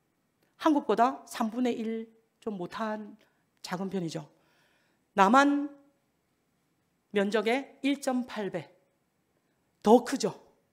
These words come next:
그죠? 네. 그런데 이 프로 밖에 안 되는 거예요.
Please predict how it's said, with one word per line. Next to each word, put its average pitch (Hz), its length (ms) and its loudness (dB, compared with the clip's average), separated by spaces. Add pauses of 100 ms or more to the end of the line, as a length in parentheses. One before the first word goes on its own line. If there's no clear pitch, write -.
(600)
그죠? 247 500 2 (220)
네. 180 460 -4 (100)
그런데 220 800 0 (2250)
이 170 80 -4
프로 196 200 -4
밖에 - 260 -10
안 - 120 -18
되는 135 220 -14
거예요. 131 260 -20